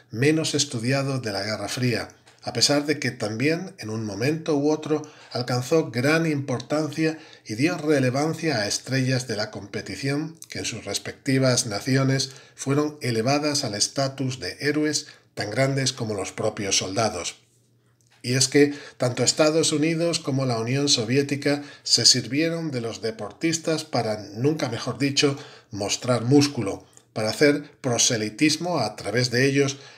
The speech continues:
de los éxitos que sus respectivos sistemas económicos y políticos cosechaban como consecuencia de su infalibilidad,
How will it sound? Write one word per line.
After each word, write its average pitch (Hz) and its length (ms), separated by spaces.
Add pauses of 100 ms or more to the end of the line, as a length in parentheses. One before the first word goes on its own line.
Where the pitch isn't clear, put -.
(140)
de 117 100
los 107 280
éxitos 160 640 (200)
que 117 80
sus 127 180
respectivos 135 680
sistemas 160 720
económicos 143 840
y 104 100
políticos 139 800 (120)
cosechaban 131 760 (320)
como 117 240
consecuencia 139 680
de 123 120
su 120 160
infalibilidad, 107 1040